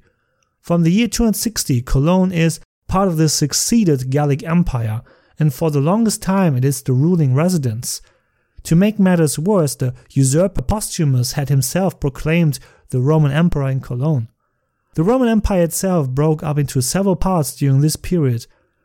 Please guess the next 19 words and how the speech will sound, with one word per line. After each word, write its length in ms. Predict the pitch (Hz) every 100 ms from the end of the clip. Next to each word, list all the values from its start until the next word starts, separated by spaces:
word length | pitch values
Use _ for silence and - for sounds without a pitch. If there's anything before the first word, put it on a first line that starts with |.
| _
Only 300 | 170 190 226
through 280 | 208 180 180
an 60 | 160
enormous 500 | 131 139 175 180 175
effort 360 | 175 165 127 127 - _ -
does 160 | - 139
it 120 | 127
manage 360 | 143 170 170 -
to 120 | 139
reunite 520 | 131 175 170 139 135
in 160 | 135 131
two 180 | 147 165
seventy-four. 800 | - 143 131 127 - 156 120 - _ _ _ _ _
Cologne 300 | - 185 240
gets 240 | 214 196
off 120 | 165 143
lightly 420 | 143 127 120 127
and 300 | 120 120 - _ _ _
is 320 | 165 160 -